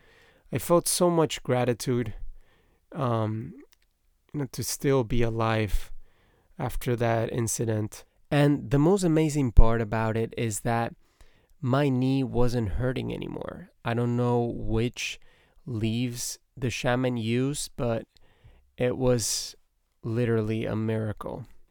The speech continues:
To get back to my point, let, let's get back to my point. Cinephilic moments and Johnny Guitar. From the entire film,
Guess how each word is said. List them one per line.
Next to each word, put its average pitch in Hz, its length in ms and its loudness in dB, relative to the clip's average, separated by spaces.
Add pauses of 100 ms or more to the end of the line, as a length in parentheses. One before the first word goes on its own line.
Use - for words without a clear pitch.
(120)
To 226 80 0
get 226 180 8
back 180 220 6
to - 100 -4
my 123 180 2
point, 120 360 4
let, 170 160 0
let's 170 220 -2
get 151 180 0
back 113 200 2
to - 80 -4
my 117 160 2
point. - 360 -6 (100)
Cinephilic 160 680 2
moments 113 440 -2
and 117 180 -4
Johnny 120 240 0
Guitar. 113 460 -6 (760)
From 240 400 4
the 190 200 -2
entire 175 640 4
film, 117 500 -2